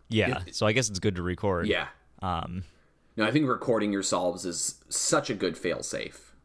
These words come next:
Speaker 2: always, to make sure you have
Speaker 1: Yeah.
Speaker 2: evidence of what happened. Um,
Speaker 1: I should probably stop being lazy and start recording my solves again.
Speaker 2: Yeah. I mean, that's it. Like, for me, like, the easiest thing for me to do is just have,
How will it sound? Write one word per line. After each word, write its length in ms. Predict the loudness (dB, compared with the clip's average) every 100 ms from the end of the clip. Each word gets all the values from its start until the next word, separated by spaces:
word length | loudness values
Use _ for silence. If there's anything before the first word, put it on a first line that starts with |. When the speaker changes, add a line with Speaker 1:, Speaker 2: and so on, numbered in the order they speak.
| -4
Speaker 2:
always, 560 | 0 0 0 -4 -8 -4
to 200 | -4 -4 -10 -10
make 220 | -2 -2 -2
sure 140 | -2
you 100 | 0
have 100 | 0
Speaker 1:
Yeah. 120 | 0
Speaker 2:
evidence 360 | -2 -2 -4 -6
of 100 | -4
what 220 | -2 -2
happened. 480 | -4 -8 -6 -8 -10 _ _ _ _ -6
Um, 500 | -4 -4 -4 -8 -8
Speaker 1:
I 60 | -10
should 140 | -6
probably 240 | -6 -4 -6
stop 260 | -6 -6
being 220 | -10 -8
lazy 300 | -8 -8 -8 -8
and 120 | -6
start 200 | -4 -2
recording 420 | 0 0 0 -2
my 100 | -2
solves 320 | -4 -6 -8
again. 200 | -8 -2 2
Speaker 2:
Yeah. 240 | 2 2
I 60 | 2
mean, 80 | 4
that's 260 | 2 -2 -2
it. 320 | -2 -2 -2
Like, 180 | 0 2
for 100 | 2
me, 380 | 4 4 2 0
like, 260 | 0 0 2
the 180 | 0 0
easiest 280 | 2 0 0
thing 100 | -2
for 100 | 2
me 100 | 2
to 40 | 2
do 40 |
is 100 | 0
just 140 | -4
have, 180 | -2 -2